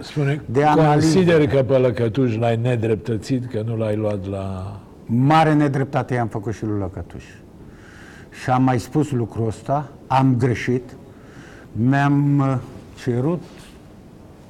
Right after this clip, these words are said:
Speaker 2: iertare, dacă poate, sau scuze, dacă... Și m-a bucurat enorm de mult că am simțit că chiar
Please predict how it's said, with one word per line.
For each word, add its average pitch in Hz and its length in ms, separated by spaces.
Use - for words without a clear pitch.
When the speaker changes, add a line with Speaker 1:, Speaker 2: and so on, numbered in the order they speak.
Speaker 2:
iertare, 123 640
dacă 98 340
poate, 107 260
sau 113 280
scuze, 131 480
dacă... 95 260
Și 135 120
m-a 127 220
bucurat 127 460
enorm 117 280
de 113 80
mult 110 260
că 110 120
am 131 220
simțit 143 580
că 143 80
chiar 139 280